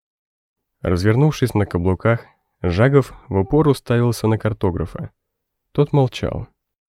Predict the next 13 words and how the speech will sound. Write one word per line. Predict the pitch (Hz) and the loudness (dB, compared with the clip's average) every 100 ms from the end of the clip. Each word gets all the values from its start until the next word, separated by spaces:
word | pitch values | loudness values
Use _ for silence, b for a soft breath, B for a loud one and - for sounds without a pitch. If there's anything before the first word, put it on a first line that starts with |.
| _ _ _ _ _ _ _ _ _ _ _ _ _ _ | _ _ _ _ _ _ _ _ _ _ _ _ _ _
Тогда | 98 107 | 0 2
полковник, | 151 139 - 120 101 87 - | 2 2 2 2 2 0 0
махнув | 95 - 98 - | -2 0 -2 0
рукой | 98 - 92 | -2 0 -2
в | |
сторону | - 92 90 90 | 0 0 2 0
Яны | 92 95 85 | 2 2 2
с | 85 | 0
Мишкой | 98 110 - 127 120 | -2 -2 0 0 0
и | 117 | 0
Егором, | 120 120 120 117 110 - _ _ _ _ | 0 2 2 2 0 -4 _ _ _ _
сухо | - 143 143 139 | -4 -2 2 2
распорядился: | 127 117 - 107 92 85 - - | 2 0 0 0 0 -2 -6 -12